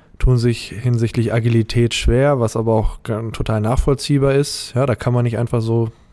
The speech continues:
acht Hierarchieebenen auf einmal abschaffen. Ähm, und das ist natürlich schon eine Grundvoraussetzung, also eine, ein hö-, möglichst hoher Grad an einer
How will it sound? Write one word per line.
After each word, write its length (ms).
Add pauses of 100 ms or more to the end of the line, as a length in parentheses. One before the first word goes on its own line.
(160)
acht 260
Hierarchieebenen 800
auf 140
einmal 260
abschaffen. 500 (800)
Ähm, 240
und 100
das 120
ist 20
natürlich 260
schon 180
eine 220
Grundvoraussetzung, 1300
also 200 (460)
eine, 240 (160)
ein 120
hö-, 100
möglichst 480
hoher 260
Grad 440
an 180
einer 360